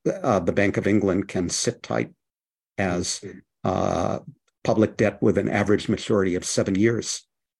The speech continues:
Speaker 1: in the U K gradually rolls off its books.
Speaker 2: Yeah, yeah, yeah. Um, I've, I've got a couple of questions which I, I want to come to, but I, I wanted just to ask you about the, the sort of political economic conditions of the current conjuncture, because obviously you're, you know, you're, you're, you're famous,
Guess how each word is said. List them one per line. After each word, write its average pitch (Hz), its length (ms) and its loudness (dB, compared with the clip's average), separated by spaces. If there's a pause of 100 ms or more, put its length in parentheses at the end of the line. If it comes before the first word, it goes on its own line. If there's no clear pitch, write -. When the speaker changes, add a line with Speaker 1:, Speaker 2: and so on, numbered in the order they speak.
(140)
Speaker 1:
in 92 180 2
the 92 140 2
U 87 120 0
K 87 280 -4
gradually 92 560 -2
rolls - 340 -4
off - 180 -6
its - 160 -8
books. - 400 -6 (360)
Speaker 2:
Yeah, 98 260 -4 (380)
yeah, 101 220 -10 (100)
yeah. 107 160 -8 (920)
Um, 170 300 2 (200)
I've, 135 140 2 (180)
I've 143 140 0
got - 120 6
a 143 40 4
couple 202 260 2
of 143 60 4
questions 135 320 4
which 127 160 2
I, 120 140 4 (120)
I 131 60 0
want 123 160 4
to - 60 -14
come 120 160 0
to, 117 120 -2
but 127 200 0
I, - 60 -12
I - 20 -2
wanted 208 260 4
just 190 160 2
to - 100 -2
ask 147 300 -2
you 139 80 2
about 127 300 0
the, 120 280 -2 (520)
the 120 80 -6
sort 127 160 2
of - 60 -18
political 160 300 0
economic 123 360 4
conditions 117 500 0
of 101 100 -6
the 101 80 -8
current 107 360 -4
conjuncture, 104 580 -4
because 117 320 -2
obviously 127 200 0
you're, 135 240 6
you 135 120 2
know, 117 80 4
you're, 113 240 2
you're, 123 260 2
you're 120 160 0
famous, 165 640 4